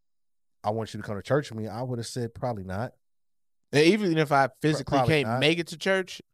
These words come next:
Speaker 2: I'm still gonna watch, I'm gonna simulcast that thing.
Speaker 1: Yeah, that's cool. But I'm saying, but I would tell, pro-, probably, "I'm not coming." Especially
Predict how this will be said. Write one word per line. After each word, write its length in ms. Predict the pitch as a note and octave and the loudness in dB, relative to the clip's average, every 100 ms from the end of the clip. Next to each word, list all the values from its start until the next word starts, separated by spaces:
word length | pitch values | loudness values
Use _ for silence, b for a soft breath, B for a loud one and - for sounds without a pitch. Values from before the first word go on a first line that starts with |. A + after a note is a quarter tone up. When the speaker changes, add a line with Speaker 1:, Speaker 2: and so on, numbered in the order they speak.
| _ | _
Speaker 2:
I'm 140 | C3+ C#3 | -2 -2
still 240 | - D3 | 2 2
gonna 140 | B2+ B2 | 2 2
watch, 440 | A#2+ A#2+ - - - - | 2 0 -4 -12 -18 -8
I'm 120 | A#2+ | -6
gonna 60 | A#2 | -4
simulcast 580 | B2 A#2 A2 A2+ G#2+ G#2+ | -2 -4 -4 -8 -8 -10
that 180 | - - | -16 -18
thing. 140 | - _ _ A#2+ | -20 _ _ -18
Speaker 1:
Yeah, 120 | F#2+ D2 | -16 -14
that's 160 | B2+ - | -16 -12
cool. 240 | C#3+ F2 - | -12 -12 -6
But 100 | A2+ | -4
I'm 120 | A#2+ | -2
saying, 180 | C3+ A#2 | -4 -2
but 100 | A#2 | -2
I 80 | A#2+ | -2
would 160 | A2+ | -4
tell, 140 | - G2 | -10 -8
pro-, 240 | - B2+ - | -6 -6 -6
probably, 280 | A#2+ F#2+ | -8 -8
"I'm 160 | F#2 A2 | -14 -14
not 200 | G#2+ G2+ | -14 -14
coming." 280 | - F#2+ G#2 _ - | -14 -16 -18 _ -18
Especially 460 | F#2 C#3 - A#2 | -8 -6 -6 -8